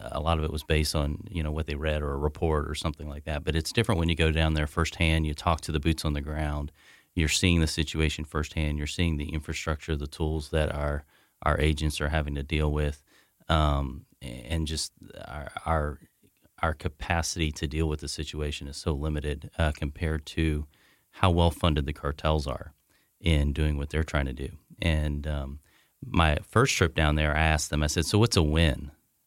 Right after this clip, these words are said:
Uh, and the answer I got was, "Well, we're trying to get to situational awareness right now." I said, "What's your next big win?" It, w-, it wasn't stopping the flow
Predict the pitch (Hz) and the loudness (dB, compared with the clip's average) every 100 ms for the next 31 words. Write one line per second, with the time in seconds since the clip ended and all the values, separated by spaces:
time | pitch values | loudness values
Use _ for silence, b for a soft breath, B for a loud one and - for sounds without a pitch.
0 | 104 76 73 - 87 82 78 80 87 85 | -6 -4 -4 -6 0 2 2 4 4 4
1 | 82 80 78 76 76 73 - 87 87 85 | 0 2 2 2 2 0 -4 -10 -2 2
2 | 78 80 98 - 107 78 73 - 78 73 | 2 2 0 2 2 2 0 -2 -2 0
3 | - 85 76 76 - 71 76 73 69 71 | -2 -4 0 -2 -2 -6 -4 -4 -4 -6
4 | 65 65 - 92 120 - 113 95 90 - | -8 -8 -2 2 4 4 4 4 4 0
5 | - 87 76 76 73 73 - b b b | 2 2 4 2 0 -4 -12 b b b
6 | _ - 92 101 104 101 107 104 101 87 | _ 0 2 4 2 4 6 6 6 4
7 | - - - - 90 90 95 87 78 123 | 0 -4 -2 4 4 6 4 4 2 -6
8 | - - - 90 85 80 80 80 | -4 -4 0 4 6 6 4 0